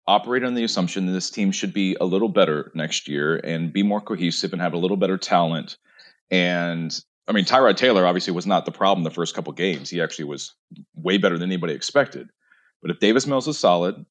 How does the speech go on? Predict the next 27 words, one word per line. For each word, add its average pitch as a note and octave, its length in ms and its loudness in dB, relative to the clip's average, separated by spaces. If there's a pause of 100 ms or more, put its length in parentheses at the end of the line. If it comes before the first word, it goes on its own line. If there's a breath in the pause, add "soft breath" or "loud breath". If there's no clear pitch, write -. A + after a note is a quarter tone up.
(120)
and F2 420 -4
the F2+ 80 -10
defense G2 340 -4
is G2+ 60 -10
a A2 40 -6
little A2+ 140 2
better, A2 280 4
the F#2 100 0
offensive F2 260 -12
line F#2+ 180 0
is G#2 80 -8
a A#2 40 -8
little A2+ 100 -2
better, A2+ 220 -2
you're F#2+ 80 -2
playing F#2+ 300 -6
at F2 60 -8
home, G#2+ 200 -4
et G2+ 80 -4
cetera, E3 320 2
et - 60 -4
cetera, C#2 520 -2 (680)
should C#3+ 240 4
Indy C#3+ 200 4
beat A#2+ 280 0
them? D3 280 -4 (320)
Officially, D#3 680 -2